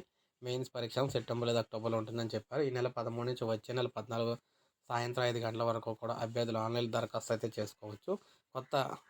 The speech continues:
అభ్యర్థులతో పాటు గతంలో గ్రూప్ వన్ నోటిఫికేషన్ దరఖాస్తు చేసుకున్న వారు కూడా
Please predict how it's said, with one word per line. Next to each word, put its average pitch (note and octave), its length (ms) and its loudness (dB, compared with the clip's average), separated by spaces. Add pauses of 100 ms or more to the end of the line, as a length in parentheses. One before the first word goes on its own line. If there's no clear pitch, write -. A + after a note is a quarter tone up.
(360)
అభ్యర్థులతో B2 640 2
పాటు A#2+ 320 -2 (500)
గతంలో B2+ 340 0 (180)
గ్రూప్ A#2+ 300 -2
వన్ A2+ 120 -4 (480)
నోటిఫికేషన్ B2 580 -2
దరఖాస్తు A#2+ 440 0
చేసుకున్న B2 220 0
వారు A#2+ 160 2
కూడా A#2+ 120 2